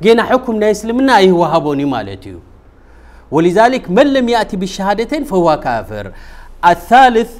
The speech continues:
العمل بالجوارح. حج انتهينا الاعتقاد بالقلب لنا، قال ايتدماني القول باللسان، سالساي دماني العمل بالجوارح. ومن الأدلة الدالة على أن العمل داخل في مسمى الإيمان دخولا أوليا،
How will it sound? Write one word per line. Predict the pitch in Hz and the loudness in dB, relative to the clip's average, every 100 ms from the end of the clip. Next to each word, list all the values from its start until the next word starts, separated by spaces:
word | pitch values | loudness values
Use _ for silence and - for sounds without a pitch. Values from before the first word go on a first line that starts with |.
| - - - - | -20 -20 -14 2
العمل | 175 180 196 233 247 247 | 4 4 2 2 0 0
بالجوارح. | 185 123 139 120 110 95 - | -2 -2 -4 -4 -4 -8 -12
حج | 147 | -8
انتهينا | 190 190 214 226 254 233 - | -6 0 0 0 -4 -6 -6
الاعتقاد | 135 139 - - 175 147 | -6 -6 -10 -4 -4 -2
بالقلب | 151 180 180 165 | -6 -4 -4 -4
لنا، | 190 240 254 - - - - | -4 -4 -8 -14 -20 -20 -6
قال | 147 143 | -2 -2
ايتدماني | 147 160 160 185 247 | -2 -4 -2 0 -2
القول | 202 156 156 | -4 0 0
باللسان، | 147 165 175 185 247 | 0 0 -2 0 -2
سالساي | - 175 165 196 | 0 -4 -2 -4
دماني | 202 233 226 | -2 -2 -2
العمل | 156 180 226 285 | -2 0 0 0
بالجوارح. | 170 139 135 120 110 101 - - - - - - | -2 -6 -4 -2 -2 -4 -10 -14 -20 -20 -20 -4
ومن | 175 254 262 | 2 4 4
الأدلة | 247 226 202 196 233 190 123 - - - - - - - - - - | 0 0 -2 -2 -2 -2 -2 -6 -20 -20 -20 -20 -20 -20 -20 -20 0
الدالة | 170 156 175 233 220 185 | 2 2 4 4 4 0
على | 147 180 | 2 2
أن | 180 240 247 | 0 0 2
العمل | 214 196 196 214 190 147 | 0 0 0 0 -2 -2
داخل | 208 240 233 214 | 2 4 2 -2
في | 202 196 | -4 -4
مسمى | 190 190 226 202 | -4 -2 -2 0
الإيمان | 190 170 185 196 180 139 | -2 -2 -2 -2 -4 -4
دخولا | 180 180 262 247 202 185 190 | -4 -2 -4 -2 -2 -2 2
أوليا، | 196 190 185 233 220 240 285 | 2 4 2 0 0 0 -2